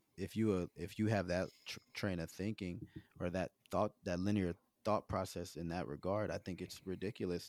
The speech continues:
to, um, to th-, to call somebody a bigot or a hater or anything like that when you just,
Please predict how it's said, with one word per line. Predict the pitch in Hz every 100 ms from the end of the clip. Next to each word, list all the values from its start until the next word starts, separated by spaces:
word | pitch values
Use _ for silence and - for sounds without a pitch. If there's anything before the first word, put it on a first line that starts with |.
| -
to, | 90 85 80 73
um, | 80 73 73 78 - _ _ _ _ _ _ _ _ _ _ _ _ _ _ _ _
to | -
th-, | 92 104 -
to | 92
call | 95 95
somebody | 107 92 87 80
a |
bigot | - 107 104 98 90
or | 80
a |
hater | 95 104 104 92
or |
anything | 110 123 85 80
like | 73 -
that | 82 78
when | 85
you | 85
just, | 92 87 -